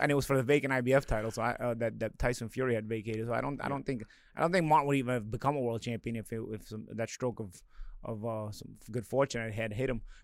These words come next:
Speaker 1: But I do think he, I don't think he's a bad fighter. I think he's a com-, he's a competitive guy. So I, I think Dillian and him would be a nice opening salvo in the U S because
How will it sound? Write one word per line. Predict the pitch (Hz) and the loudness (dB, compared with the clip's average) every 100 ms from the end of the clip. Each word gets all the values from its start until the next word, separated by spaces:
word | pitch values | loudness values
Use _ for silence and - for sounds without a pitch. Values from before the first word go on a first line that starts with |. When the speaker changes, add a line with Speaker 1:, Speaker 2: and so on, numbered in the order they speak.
| - | 6
Speaker 1:
But | 160 | 8
I | |
do | 175 254 | 8 6
think | 190 180 131 | 4 2 0
he, | 135 | 0
I | - | 2
don't | 151 185 | 4 2
think | 139 | 0
he's | 123 | 0
a | 113 | -2
bad | 98 120 113 | 0 0 0
fighter. | - 139 147 110 | 2 4 4 0
I | 107 | -10
think | 113 127 | -10 -10
he's | 104 | -10
a | 104 | -12
com-, | 110 - - | -14 -10 -8
he's | 110 | -8
a | 107 | -6
competitive | 127 - 127 107 101 | -4 0 2 0 2
guy. | 127 135 117 - - - - - | 6 6 4 -2 -14 -20 -20 -6
So | - | 6
I, | 151 165 | 8 10
I | 175 | 8
think | 453 170 | 4 2
Dillian | 113 170 165 139 | 4 4 4 4
and | 127 | 2
him | 160 | 2
would | 135 120 | 2 2
be | 127 | 2
a | |
nice | 123 139 151 - | 4 4 2 2
opening | 143 139 131 113 110 - - | 2 2 -2 -4 -8 -12 -14
salvo | - 143 143 127 113 110 - _ - | 4 8 8 6 2 -2 -8 _ -6
in | 131 | -2
the | 127 | 0
U | 123 135 147 | 4 6 6
S | 135 | 4
because | - 123 123 113 | 0 -4 -4 -4